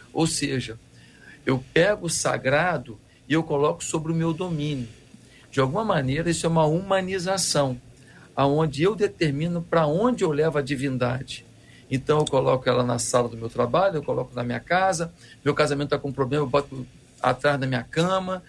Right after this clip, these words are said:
e assim eu tô levando a divindade pra onde eu quero. Isto é uma concepção que já vem dos antigos,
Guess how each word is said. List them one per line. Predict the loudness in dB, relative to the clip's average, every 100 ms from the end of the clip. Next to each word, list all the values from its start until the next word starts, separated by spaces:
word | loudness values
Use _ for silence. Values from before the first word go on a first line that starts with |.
| -20 -20 -20 -2
e | 0
assim | 2 0 -4
eu | -4
tô | -4 -2
levando | 0 0 0 -4 0
a | -2
divindade | -2 -4 0 2 2
pra | -2
onde | -4
eu | -4
quero. | -2 0 0 -4 -18 -20 -20 -20 -8
Isto | -4 -2 -4 0
é | 2 4 2 -4 -20 -20 -10
uma | -2 0
concepção | 0 -2 -4 -4 -4 -2 -4
que | -4
já | 0 0
vem | 0 -4
dos | -6 -2
antigos, | -2 0 -2 -2 -6 -12